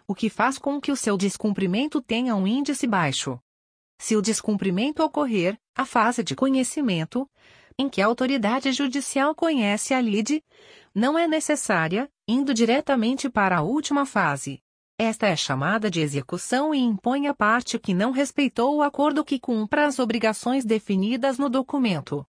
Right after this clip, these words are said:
Conheça também sobre mediação extrajudicial. Qual é a diferença entre cobrança extrajudicial e acordo extrajudicial?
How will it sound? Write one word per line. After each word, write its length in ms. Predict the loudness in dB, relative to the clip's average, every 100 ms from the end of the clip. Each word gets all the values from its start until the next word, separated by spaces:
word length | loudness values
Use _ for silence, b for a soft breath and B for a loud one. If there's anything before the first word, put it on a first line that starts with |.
| _ _ _ _ _
Conheça 540 | 0 2 2 0 -2 -2
também 400 | 0 2 0 2
sobre 300 | 0 2 2
mediação 560 | 2 0 0 0 0
extrajudicial. 1080 | -2 0 0 0 -2 -2 0 2 2 0 -6 _ _ _ _ _
Qual 180 | 0 4
é 80 | 4
a 60 | 2
diferença 720 | 0 0 0 0 -2 0 -2
entre 260 | 0 -2
cobrança 560 | 0 0 2 0 0 -2
extrajudicial 920 | 0 0 0 0 -2 -2 2 2 4
e 80 | 2
acordo 360 | 2 0 0 -2
extrajudicial? 1040 | -4 -2 0 -2 -2 -2 2 2 2